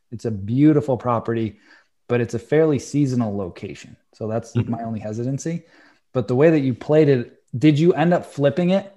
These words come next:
Speaker 1: to a true rental arbitrage or did you end up keeping the rev share with them, like, longer
Speaker 2: Mm-mm.
Speaker 1: term?
Speaker 2: We kept, kept the rev share.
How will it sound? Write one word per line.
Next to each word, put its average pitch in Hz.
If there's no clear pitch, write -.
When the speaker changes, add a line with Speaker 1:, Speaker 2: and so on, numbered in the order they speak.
Speaker 1:
to 151
a 131
true 147
rental 131
arbitrage 139
or 127
did 120
you 127
end 127
up 120
keeping 131
the 110
rev 107
share 117
with 95
them, 98
like, 113
longer 117
Speaker 2:
Mm-mm. 104
Speaker 1:
term? 104
Speaker 2:
We 175
kept, 180
kept 202
the 135
rev 110
share. 92